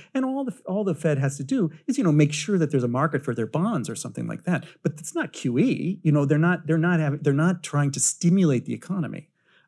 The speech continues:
I think one thing we learned is that, you know, Q E as a, as a way of stimulating the economy doesn't really work very well.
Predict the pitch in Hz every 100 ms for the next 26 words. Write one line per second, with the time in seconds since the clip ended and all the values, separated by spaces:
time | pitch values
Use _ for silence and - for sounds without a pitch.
0 | - 139 147 151 147 165 180 165 147 139
1 | 131 131 254 139 120 - - _ - 131
2 | 127 - _ 196 151 151 - 233 262 151
3 | 143 147 147 147 160 185 127 - 196 349
4 | 214 - - - 143 190 254 262 135 185
5 | - 85 69 71 -